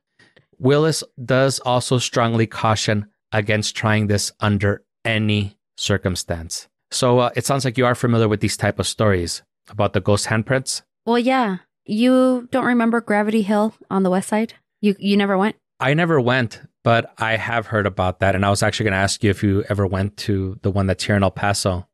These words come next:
Speaker 2: Yes. I don't remember who. I mean, I was in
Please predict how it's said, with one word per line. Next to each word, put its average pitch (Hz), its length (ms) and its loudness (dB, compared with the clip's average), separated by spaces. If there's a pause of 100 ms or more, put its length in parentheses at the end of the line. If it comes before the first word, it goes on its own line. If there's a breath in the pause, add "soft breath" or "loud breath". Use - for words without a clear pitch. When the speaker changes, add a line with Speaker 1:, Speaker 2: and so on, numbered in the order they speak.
(160)
Speaker 2:
Yes. 190 1600 0 (160)
I 202 120 0
don't 262 140 0
remember 285 480 2
who. 233 840 0 (280)
I 196 40 -2
mean, 185 200 2
I 170 100 0
was 190 260 -4
in 156 360 -4